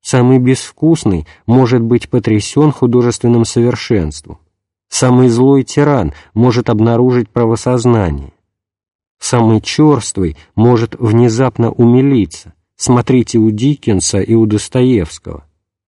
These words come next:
И чем глубже и искуснее будет попытка обнаружить у нигилиста духовное око, тем вернее будет ее успех. Смотрите об этом мою книгу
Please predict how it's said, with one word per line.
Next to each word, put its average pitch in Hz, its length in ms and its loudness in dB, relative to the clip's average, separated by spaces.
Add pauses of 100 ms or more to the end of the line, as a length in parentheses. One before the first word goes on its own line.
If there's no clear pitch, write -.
(800)
И 120 100 -2
чем 117 400 0
глубже 117 680 2
и 113 260 -2
искуснее 107 760 -2 (220)
будет 117 400 0
попытка 120 680 -2
обнаружить 117 800 0
у 120 60 0
нигилиста 113 760 0
духовное 101 680 0
око, 139 540 -2 (420)
тем 117 200 0
вернее 120 480 2
будет 110 340 -2
ее 110 200 0
успех. 98 680 -4 (540)
Смотрите 120 600 0
об 110 160 0
этом 117 240 0
мою 113 280 0
книгу 123 440 0